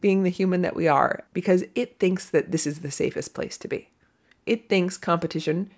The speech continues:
is a scary, terrible idea, right? Because there's the possibility of failure and humiliation and all of those negative fe-,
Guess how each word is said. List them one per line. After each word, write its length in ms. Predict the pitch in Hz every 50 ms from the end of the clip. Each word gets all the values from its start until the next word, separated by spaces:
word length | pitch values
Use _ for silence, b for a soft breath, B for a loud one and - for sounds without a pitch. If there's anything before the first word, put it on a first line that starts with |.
| b b _ _
is 140 | 165 160 156
a 60 | 151
scary, 720 | 147 - - - - 165 160 156 156 156 156 151 151 165 b b b b b b b b _ _ _
terrible 480 | - - - 185 170 170 156 147 135 135
idea, 560 | 131 135 135 - 123 - - - - - - _ _ _ _ _ _ _ _ _ _ _ _
right? 300 | - 139 147 190 240 233
Because 300 | - 190 - 202 185 190 B B B B -
there's 180 | 175 170 165
the 80 | - 175
possibility 800 | - - - 175 - - 175 170 165 160 156 156 151 147 139 -
of 140 | - 143 -
failure 640 | - - - 151 151 143 139 135 123 104 113 - -
and 160 | - 135 139
humiliation 880 | 131 - 170 160 160 151 147 156 151 143 139 135 135 - - 135 -
and 200 | - - 147 - -
all 160 | - 156 156 160
of 100 | 151 -
those 240 | - 147 147 143
negative 520 | 151 147 160 180 196 196 185 160 151 147 143
fe-, 220 | - - - -